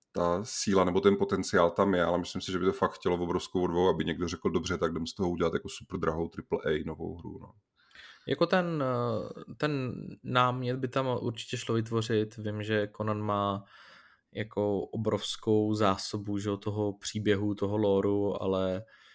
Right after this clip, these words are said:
Speaker 2: z čeho právě jako čerpala ta hra Age of Conan, ale udělat z toho singleplayerovou hru, nevím, no. Možná je to, možná je to škoda,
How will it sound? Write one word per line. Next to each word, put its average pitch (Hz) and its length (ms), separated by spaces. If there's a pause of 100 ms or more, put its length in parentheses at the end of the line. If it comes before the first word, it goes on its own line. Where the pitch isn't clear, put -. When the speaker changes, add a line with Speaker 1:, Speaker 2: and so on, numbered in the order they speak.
(100)
Speaker 2:
z - 160
čeho 104 320
právě 104 360
jako 107 160
čerpala 101 360
ta 101 120
hra 101 200
Age 101 260
of 98 160
Conan, 98 280
ale 92 380 (160)
udělat 101 380
z - 100
toho 98 400
singleplayerovou 101 960
hru, 101 240 (840)
nevím, 98 340
no. 92 180 (1200)
Možná 113 220
je 110 120
to, 110 60 (120)
možná 117 340
je 123 60
to 123 100
škoda, 101 380